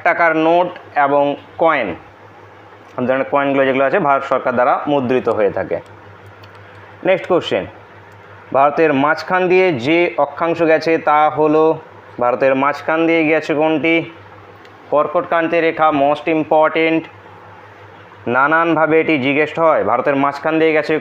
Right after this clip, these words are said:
কর্কটক্রান্তি রেখা। টোটাল আটটি রাজ্যের উপর দিক দিয়ে গিয়েছে, গুজরাট, রাজস্থান, মধ্যপ্রদেশ, ছত্তিশগড়, আহ,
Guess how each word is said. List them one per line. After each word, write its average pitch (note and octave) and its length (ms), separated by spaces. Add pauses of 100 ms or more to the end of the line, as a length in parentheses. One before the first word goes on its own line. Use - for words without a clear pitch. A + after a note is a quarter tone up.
(100)
কর্কটক্রান্তি D3+ 680
রেখা। D#3 340 (840)
টোটাল D3+ 280 (140)
আটটি C#3 500 (220)
রাজ্যের C3+ 380
উপর D3+ 220
দিক C#3 160
দিয়ে D3 160
গিয়েছে, D#3 340 (640)
গুজরাট, D3+ 420 (160)
রাজস্থান, C#3+ 500 (120)
মধ্যপ্রদেশ, D3 580 (140)
ছত্তিশগড়, D3+ 760
আহ, - 1500